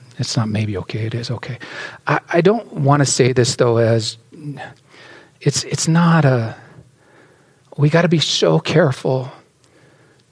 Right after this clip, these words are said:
to keep the words of Jesus, his words, and to be humble, because every single one of us is an idolater at heart. Every single one of us is a sinner at heart, and we could easily be like Solomon,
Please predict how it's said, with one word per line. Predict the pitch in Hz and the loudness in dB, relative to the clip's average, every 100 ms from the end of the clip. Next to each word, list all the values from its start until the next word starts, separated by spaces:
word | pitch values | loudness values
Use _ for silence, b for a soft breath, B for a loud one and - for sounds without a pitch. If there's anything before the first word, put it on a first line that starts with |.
| b _ 349 320 _ - | b _ -16 -16 _ -12
to | - | -6
keep | 156 180 - | 0 2 2
the | 143 | 4
words | 156 151 | 4 4
of | 147 | 0
Jesus, | 139 143 135 131 | 0 -2 0 -2
his | - 143 143 | 2 0 2
words, | 139 127 127 135 - | 2 4 4 4 2
and | 127 123 | 0 0
to | |
be | 135 | 0
humble, | 127 - 131 127 127 131 | -2 0 0 2 4 2
because | 127 135 127 - - | 0 0 0 0 0
every | 151 151 151 139 | 0 2 0 0
single | - 127 127 127 | 2 2 2 0
one | 127 117 | 0 0
of | 123 | 0
us | 123 | -2
is | 117 - | -2 0
an | 123 | 0
idolater | 123 120 120 107 135 117 - - | 0 0 0 -2 -4 -6 -12 -6
at | 127 | -6
heart. | - 127 120 - - b b b b b b b b b b _ _ _ _ - | -4 -4 -4 -6 -8 b b b b b b b b b b _ _ _ _ 0
Every | 156 147 151 | 2 4 2
single | - 147 139 | 2 4 4
one | 135 131 | 4 2
of | 131 | 2
us | 127 | 0
is | 139 | -2
a | 127 | -2
sinner | - 151 127 127 | 0 2 2 2
at | |
heart, | - 156 120 139 | 0 0 0 2
and | 127 | 2
we | 131 | 4
could | 131 - | 2 2
easily | 160 139 139 - 131 | 4 6 4 2 0
be | 127 127 | 0 0
like | 127 135 | 0 0
Solomon, | - 139 135 123 127 | 0 0 0 -2 -2